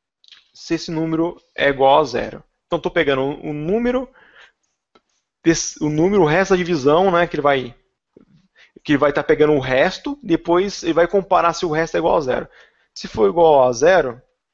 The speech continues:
eu vou fazer um return. O return, ele serve, como o nome diz, pra retornar um resultado, se não, vou colocar entre colchetes, mas, mais uma vez, eu vou explicar o que que é if e como utiliza um if, essa estrutura de decisão.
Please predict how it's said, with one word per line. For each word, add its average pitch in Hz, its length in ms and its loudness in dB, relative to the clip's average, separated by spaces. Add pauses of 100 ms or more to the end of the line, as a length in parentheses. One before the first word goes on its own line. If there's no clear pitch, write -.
(280)
eu 156 160 0
vou 147 200 -4
fazer 151 260 -2
um 160 60 -4
return. 185 640 0
O 196 120 -2
return, 190 680 -2 (340)
ele 160 180 -4
serve, 160 460 0
como 170 160 -8
o 165 40 -6
nome 156 200 -2
diz, 147 260 -4
pra 160 140 -2
retornar 165 380 0
um 160 40 0
resultado, 165 920 -2
se - 180 -10
não, 185 440 0 (720)
vou 160 140 -14
colocar - 480 -2 (600)
entre 139 520 -8 (520)
colchetes, - 920 -4
mas, 143 460 -2
mais 156 200 0
uma 196 160 0
vez, 156 240 0
eu 147 60 -2
vou 156 60 -2
explicar 147 480 -2
o 143 60 0
que 156 100 -6
que 147 120 -4
é 147 160 2
if 139 320 -8
e 147 60 -10
como 151 360 -4
utiliza 139 320 -6
um 147 120 0
if, 123 260 -8
essa 135 220 -4
estrutura 135 500 -2
de 127 100 -8
decisão. 127 480 -4